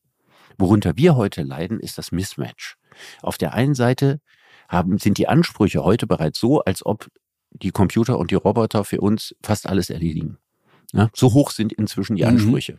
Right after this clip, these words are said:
Speaker 1: Und auf der anderen Seite haben wir aber noch genug Arbeiten, die keiner machen will und die auch nicht von Robotern und Computern gemacht werden. Das heißt, wir haben so eine Asymmetrie. Die, das Bewusstsein der Menschen, äh,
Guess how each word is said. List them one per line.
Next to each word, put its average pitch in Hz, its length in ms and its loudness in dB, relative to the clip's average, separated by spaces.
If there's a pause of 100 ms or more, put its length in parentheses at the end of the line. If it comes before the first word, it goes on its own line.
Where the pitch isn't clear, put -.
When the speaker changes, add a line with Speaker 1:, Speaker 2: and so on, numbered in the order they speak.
Speaker 1:
Und - 160 -2
auf - 100 -4
der - 120 -2
anderen 135 220 4
Seite 143 260 -2
haben 107 120 -2
wir 104 80 -4
aber 95 140 -2
noch 95 160 -4
genug 107 300 0
Arbeiten, 95 340 0
die 92 80 -2
keiner 90 260 -2
machen 95 300 -2
will 85 160 0
und - 240 -8
die - 180 -2
auch - 140 -2
nicht 107 140 0
von 95 160 2
Robotern 98 440 0
und - 140 -8
Computern 95 480 2
gemacht 67 360 -6
werden. - 260 -10 (760)
Das 82 160 0
heißt, 107 180 2
wir 98 100 0
haben 120 100 6
so 113 100 4
eine 107 160 0
Asymmetrie. 98 680 0 (640)
Die, 85 280 2
das 90 160 0
Bewusstsein 107 600 2
der 82 120 0
Menschen, 110 640 0 (480)
äh, 90 260 2